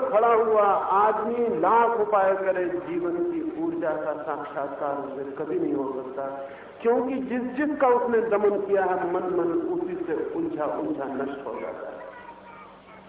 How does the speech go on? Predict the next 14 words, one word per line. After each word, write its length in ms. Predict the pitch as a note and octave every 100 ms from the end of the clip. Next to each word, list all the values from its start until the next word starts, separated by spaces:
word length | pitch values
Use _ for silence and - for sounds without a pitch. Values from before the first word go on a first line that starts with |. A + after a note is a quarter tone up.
| - C6+ C6+ C6+ C6+ C6+ C6+ C6+ C6+ C6+ - - - - - -
थोड़ा 200 | G3 F#3+
सा 200 | F#3 F#3 E3
प्रयोग 500 | E3 F3 E3+ E3+ E3
करें 360 | D3+ D3 C#3 C3
और 300 | B2 B2 B2
पता 160 | B2 B2+
चल 260 | C3 C3 C3
जाएगा। 440 | C#3 C#3 C3+ - - - - - - - - - - - - - - - - - - - - - - - -
किसी 300 | G3 G3 G3 F3+ C#3
बात 260 | C#3 D#3+ D#3+ -
से 80 | C#3+
मन 400 | C3 C3 D3+ D3+
को 80 | C#3
बचाने 520 | C3 A2+ A#2+ C3+ C#3+